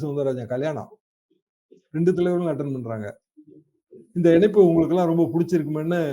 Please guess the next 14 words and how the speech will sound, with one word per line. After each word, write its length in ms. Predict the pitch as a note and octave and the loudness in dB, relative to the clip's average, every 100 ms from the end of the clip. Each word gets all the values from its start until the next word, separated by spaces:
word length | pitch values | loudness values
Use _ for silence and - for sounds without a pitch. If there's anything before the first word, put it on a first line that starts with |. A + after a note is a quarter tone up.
| B2 G#2+ G#2 | -6 -10 -8
கலைஞர் 340 | C#3+ D#3 D3+ | -6 -2 -2
வந்து 200 | C#3+ D3+ | -2 -2
அப்படி 380 | C3 B2+ A2+ G#2+ _ _ _ | -2 -2 -4 -8 _ _ _
ஒரு 360 | C#3+ B2+ A#2+ - - D3+ F#3+ | -4 -4 -4 -12 -14 -4 0
சிரிப்போட 400 | F3+ F3+ F3 D3+ | 0 0 0 0
கேட்பார் 260 | D3 C#3+ | 0 -2
இல்லையா, 280 | B2+ C#3 C3+ | 0 0 2
அப்படியான 260 | D3 C#3+ C#3 | 2 2 0
ஒரு 120 | A#2 | 0
கேள்வியை 360 | E3 D#3+ C#3+ | 0 0 0
கேட்கிறாரு. 420 | B2+ A2 G#2 G#2 - _ _ _ _ _ _ _ _ _ _ | 0 -4 -8 -14 -16 _ _ _ _ _ _ _ _ _ _
ஆனா 180 | E3 F#3+ | -2 0
இணைப்பு 280 | D#3 F3+ D#3+ | 0 -2 0
கைகூடல. 500 | D3+ D3+ C3+ G#2+ | 0 0 -2 -4